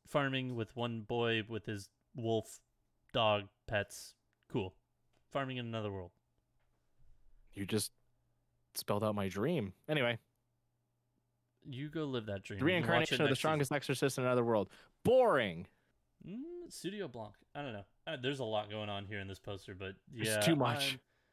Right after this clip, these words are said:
Speaker 1: I'm, I, I, I think I'm good. Uh, no, no, we're good. Uh,
Speaker 2: I don't, I
Speaker 1: Reborn
Speaker 2: also don't trust the studio th-, who's, I mean, uh, outside of Uromichi Onisan, their top one is, "My girlfriend is show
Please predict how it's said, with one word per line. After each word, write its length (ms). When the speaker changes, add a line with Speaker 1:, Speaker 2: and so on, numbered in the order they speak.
Speaker 1:
I'm, 260
I, 40
I, 320
I 40
think 280
I'm 200
good. 260
Uh, 60
no, 340
no, 220
we're 80
good. 180
Uh, 160
Speaker 2:
I 80
don't, 160
I 40
Speaker 1:
Reborn 100
Speaker 2:
also 220
don't 160
trust 260
the 80
studio 400
th-, 160
who's, 300
I 40
mean, 260
uh, 200
outside 260
of 80
Uromichi 480
Onisan, 460
their 100
top 300
one 180
is, 200
"My 100
girlfriend 420
is 100
show 360